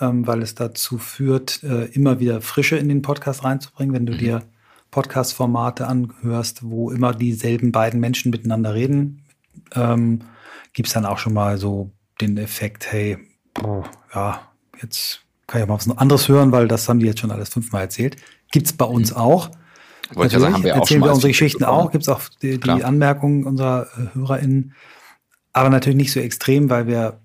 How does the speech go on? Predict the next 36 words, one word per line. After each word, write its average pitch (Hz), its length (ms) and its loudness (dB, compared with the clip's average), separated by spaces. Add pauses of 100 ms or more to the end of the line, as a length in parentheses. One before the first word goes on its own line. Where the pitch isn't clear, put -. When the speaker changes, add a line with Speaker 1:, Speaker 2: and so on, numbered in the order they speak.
Speaker 1:
in 127 100 -2
der 117 120 -2
Regel, 123 400 0 (100)
ähm, 113 540 -2 (500)
weniger 117 380 4
reden 104 180 -2
als 101 160 -10
unsere 95 200 -12
Gäste. - 280 -12 (200)
Ich - 60 -14
glaub, 113 240 -4 (340)
es - 160 -2
gibt 117 140 -2
keine 117 240 4
Folge, 110 340 2
wo 107 140 -6
wir 104 80 0
mehr 110 240 0
reden 104 380 -2
als 107 180 -12
unsere 104 200 -10
Gäste, 101 300 -10
zumindest 104 260 -10
wenn 101 80 -10
wir 104 80 -12
Gäste 107 300 -12
haben. 123 320 -4
Ähm, 117 400 -2 (340)
wär 104 160 -10
auch 98 60 -12
schlimm. 95 260 -12 (1040)
Speaker 2:
Klar, 85 220 0
also 78 220 -4
wie, 78 160 -2
so, 78 220 -4
so 82 140 -4